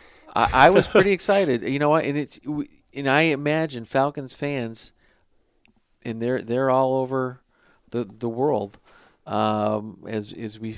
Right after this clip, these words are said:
Speaker 1: we see, you know, in the mailbag each morning. But, uh, thi-, this was a feel-good moment. I'm happy for Dan Quinn. I said that after New Orleans. I'm happy for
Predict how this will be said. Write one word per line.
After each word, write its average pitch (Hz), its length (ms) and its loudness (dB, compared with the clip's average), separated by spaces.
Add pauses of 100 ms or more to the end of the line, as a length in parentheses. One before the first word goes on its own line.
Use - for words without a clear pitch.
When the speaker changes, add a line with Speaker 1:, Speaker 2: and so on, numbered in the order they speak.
Speaker 1:
we 110 180 -12
see, 117 340 -8
you 110 200 -10
know, 107 100 -6
in 107 80 -10
the 110 60 -14
mailbag 107 500 -6
each 107 260 -12
morning. 110 360 -10
But, 107 280 -6
uh, 104 200 -2 (760)
thi-, 120 420 -4
this 135 300 -2
was 131 160 -4
a 107 80 -4
feel-good 127 720 -2
moment. 110 460 -6 (260)
I'm 107 120 -4
happy 120 400 -4
for 110 380 -6 (340)
Dan 104 260 -6
Quinn. 135 420 -6
I 107 100 -12
said 110 200 -6
that 107 160 -2
after 107 240 -8
New 104 120 -12
Orleans. 117 280 -6
I'm 98 140 -10
happy 113 340 -6
for 107 340 -8